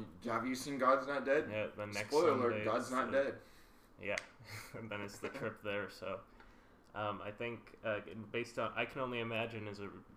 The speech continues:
Speaker 2: really good comparison because it's also based on the true story about a guy who plays a guitar, I'm pretty
Speaker 1: <laughs>
Speaker 2: sure. So, and that
Speaker 1: Also, there's a
Speaker 2: grows
Speaker 1: song that
Speaker 2: and
Speaker 1: pretty
Speaker 2: there's
Speaker 1: much
Speaker 2: a s-
Speaker 1: every Christian knows.
Speaker 2: There's
Speaker 1: That,
Speaker 2: a
Speaker 1: that's a
Speaker 2: song
Speaker 1: good
Speaker 2: that'll be
Speaker 1: th-,
Speaker 2: played.
Speaker 1: there you go. That's what you gotta do. A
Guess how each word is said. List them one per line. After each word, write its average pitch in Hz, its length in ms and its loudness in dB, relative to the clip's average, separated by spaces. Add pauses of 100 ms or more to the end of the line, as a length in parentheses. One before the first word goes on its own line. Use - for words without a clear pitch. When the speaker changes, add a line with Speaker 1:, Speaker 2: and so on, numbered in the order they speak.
Speaker 2:
really 117 220 0
good 107 180 -6
comparison 107 720 -4
because 98 240 -12
it's 90 160 -12
also 107 520 -2
based 101 280 -4
on 98 100 -4
the 98 80 -4
true 104 240 -10
story 104 380 -6
about 95 200 -6
a 95 60 -6
guy 98 220 -2
who 98 140 -8
plays 101 260 -8
a 98 40 -12
guitar, 120 500 -8 (460)
I'm - 80 -12
pretty 131 280 -6
Speaker 1:
<laughs> - 20 -8
Speaker 2:
sure. 95 300 -6
So, 95 300 -6 (340)
and 107 100 -6
that 107 80 4
Speaker 1:
Also, 113 220 2
there's 117 180 4
a 104 40 -2
Speaker 2:
grows - 140 -6
Speaker 1:
song 104 460 0
that - 80 -6 (380)
Speaker 2:
and 110 100 -2
Speaker 1:
pretty - 40 -2
Speaker 2:
there's 110 160 -2
Speaker 1:
much 104 100 -4
Speaker 2:
a - 20 -2
s- 101 140 -2
Speaker 1:
every 104 100 0
Christian 120 440 -2
knows. 131 400 -2 (1120)
Speaker 2:
There's 110 140 -8
Speaker 1:
That, 107 140 2
Speaker 2:
a - 40 -2
Speaker 1:
that's 113 160 2
a 117 40 2
Speaker 2:
song 117 60 0
Speaker 1:
good 117 140 6
Speaker 2:
that'll 113 140 0
be 117 60 -2
Speaker 1:
th-, 113 180 -6
Speaker 2:
played. 117 160 -2
Speaker 1:
there 110 100 2
you 113 80 4
go. 110 160 2
That's 104 180 -2
what 104 80 -6
you 98 60 -6
gotta 98 220 0
do. 90 200 -4 (100)
A - 40 -16